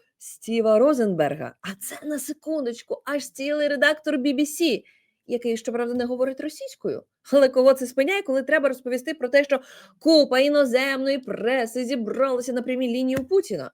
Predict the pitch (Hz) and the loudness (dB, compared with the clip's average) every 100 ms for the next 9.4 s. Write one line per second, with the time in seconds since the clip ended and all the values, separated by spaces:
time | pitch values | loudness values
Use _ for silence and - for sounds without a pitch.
0 | _ _ _ _ - 285 539 311 277 247 | _ _ _ _ -2 0 2 0 2 4
1 | 240 214 226 233 202 - 175 240 214 170 | 2 0 -2 -2 -4 -6 -6 -4 -2 -4
2 | - _ _ 175 175 175 165 233 254 247 | -8 _ _ -8 -6 -4 -2 -2 -4 -10
3 | - 190 196 196 _ _ _ 196 262 226 | -12 -14 -14 -16 _ _ _ 4 4 4
4 | 208 247 233 220 - 226 214 208 208 - | 0 -2 -2 -6 -10 -8 -6 -6 -8 -14
5 | _ - - 233 254 254 247 - 196 185 | _ -12 -4 0 4 4 2 -2 -2 -2
6 | _ 185 160 - - 175 208 196 196 - | _ -6 -6 -6 -4 0 2 0 -4 -10
7 | 170 190 190 185 185 233 - - 233 202 | -6 -6 -6 -8 -8 -8 -8 -6 -6 -4
8 | 214 220 226 269 247 - 240 233 320 294 | -8 -8 -8 -10 -10 -10 -12 -6 -2 0
9 | 247 196 170 | 0 0 -2